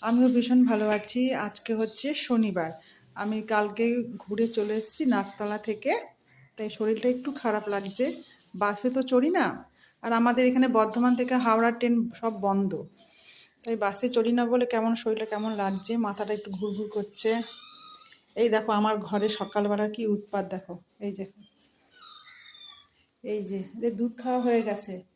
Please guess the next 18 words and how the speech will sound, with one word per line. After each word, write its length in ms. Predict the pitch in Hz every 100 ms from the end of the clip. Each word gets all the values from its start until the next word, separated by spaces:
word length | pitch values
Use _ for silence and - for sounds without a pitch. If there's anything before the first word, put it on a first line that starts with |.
| _ - - - - -
আরেকটা 300 | 226 247 262
দেখো 200 | 220 220
ওই 80 | 233
যে 60 | 233
ওটা 120 | 233 226
সব 80 | 226
থেকে 140 | 247 240 196
বড়, 160 | 190 165 - - - 1077 1077 1077 1077 1077 1077
দেখেছো 320 | 1077 285 370 226 -
কি 120 | 262 247
উৎপাত, 360 | 233 - 269 294 - - - _ _
ওরাও 240 | 220 226 214
ভিডিও 220 | 208 190 196 185
করবে। 260 | 165 185 185 - - - 233
উরি 180 | 262 285
বাবারি, 260 | 240 214 208
উরি 200 | 226 247
বাবারি, 360 | 220 196 190